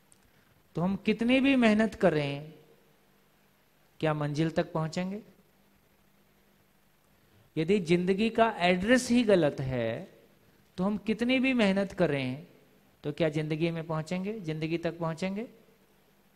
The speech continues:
इसलिए बहुत established sentences हैं,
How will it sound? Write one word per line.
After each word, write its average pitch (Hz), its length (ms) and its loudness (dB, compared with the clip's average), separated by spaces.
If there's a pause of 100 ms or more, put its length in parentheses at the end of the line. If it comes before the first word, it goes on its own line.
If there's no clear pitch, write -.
(460)
इसलिए 185 840 2 (680)
बहुत 208 460 0
established 214 760 0 (680)
sentences 185 680 -2
हैं, 143 540 -4